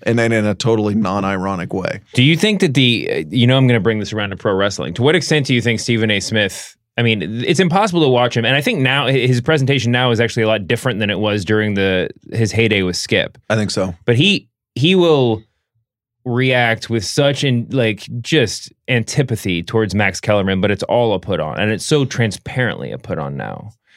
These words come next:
Speaker 2: Do you think everybody watches this like they watched pro wrestling in twenty eighteen, and they're just like, is it, is it more fun to watch when you realize the fights are fake?
Speaker 1: Ooh, that's a good question.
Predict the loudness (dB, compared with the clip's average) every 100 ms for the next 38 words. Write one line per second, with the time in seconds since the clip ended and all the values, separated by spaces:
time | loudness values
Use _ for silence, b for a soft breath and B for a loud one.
0 | b 0 2 4 4 2 2 4 4 4
1 | 2 0 0 0 0 0 -2 -2 0 0
2 | 0 -2 -4 -2 0 0 0 0 0 0
3 | 0 2 0 0 0 2 0 0 -2 0
4 | 0 0 0 0 2 2 2 2 0 2
5 | 2 0 0 0 2 2 2 0 -2 -4
6 | -4 -2 0 2 0 0 -6 -2 -4 -4
7 | -6 -2 -2 -4 -12 _ _ B B B
8 | -2 2 2 2 -2 -8 -2 0 2 2
9 | 0 2 2 2 -2 -6 -10